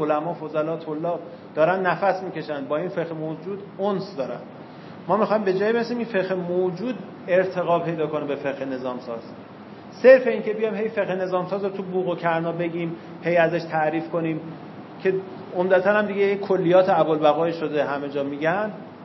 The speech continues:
این هم کفایت نمی‌کنه. لازمش این است که بتونیم فقه موجود رو برسونیم به اون مستوا، به اون مقطع، به اون مرتبه. و این لازمش این است که این مبانی خوب شناخته بشه و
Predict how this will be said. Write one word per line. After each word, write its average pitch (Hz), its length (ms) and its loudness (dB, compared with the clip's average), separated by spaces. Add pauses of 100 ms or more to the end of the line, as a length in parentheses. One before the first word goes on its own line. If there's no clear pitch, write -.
(340)
این 226 120 2
هم 226 140 4
کفایت 165 440 2
نمی‌کنه. 123 340 -6 (540)
لازمش 170 520 6
این 247 80 -4
است 247 140 -6
که 254 60 -6
بتونیم 233 420 -2
فقه 180 340 -2
موجود 170 560 -2
رو 220 140 4 (200)
برسونیم 185 560 2
به 151 100 0
اون 139 200 -2 (880)
مستوا، 120 640 -2 (400)
به 135 60 -2
اون 135 180 0
مقطع، 127 640 -4
به 123 100 -8
اون 131 140 -6
مرتبه. 120 560 -4 (920)
و 151 40 8
این 214 220 4
لازمش 196 440 4
این 208 100 -4
است 202 140 -2
که 190 60 -2
این 190 160 -4
مبانی 160 340 2
خوب 175 180 -6
شناخته 156 440 -4
بشه 185 340 -2 (960)
و 143 300 8